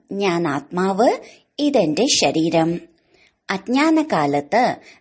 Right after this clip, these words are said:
നിങ്ങൾ ദേഹാഭിമാനത്തിൽ ഇരുന്നത് കാരണം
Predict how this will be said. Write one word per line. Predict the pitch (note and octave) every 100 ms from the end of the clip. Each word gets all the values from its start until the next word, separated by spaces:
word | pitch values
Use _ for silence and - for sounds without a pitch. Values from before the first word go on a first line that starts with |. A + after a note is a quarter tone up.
| -
നിങ്ങൾ | C4+ D4 D4
ദേഹാഭിമാനത്തിൽ | C4 A#3+ B3 C4+ C#4+ C#4+ C#4 C#4 C4 B3+ B3+ C4 - G3
ഇരുന്നത് | D#3+ F3+ F#3+ G3
കാരണം | F#3 C#3+ C#3 C#3+ A#3 G#3+